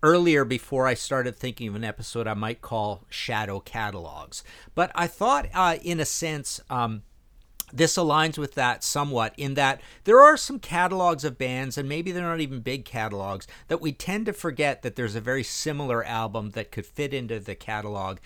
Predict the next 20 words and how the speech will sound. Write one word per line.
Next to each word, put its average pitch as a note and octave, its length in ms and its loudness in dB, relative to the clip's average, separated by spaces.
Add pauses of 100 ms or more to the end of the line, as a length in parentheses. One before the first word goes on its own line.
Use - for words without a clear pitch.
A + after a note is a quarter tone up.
(200)
that B2 140 -2
happens A#2+ 400 -4
to - 100 -10
be A2+ 220 -4
by G#2+ 180 -4
one G#2+ 220 -6
of F#2+ 60 -10
the G#2 60 -12
key - 220 -10
members G#2 400 -8
of F#2 60 -14
the F#2+ 80 -10
band G2 340 -10
doing F#2 240 -10
a D#2 60 -14
solo G#2 420 -6
album D2+ 240 -12
sort F2 240 -14
of D#2+ 60 -18
thing. D#2 200 -16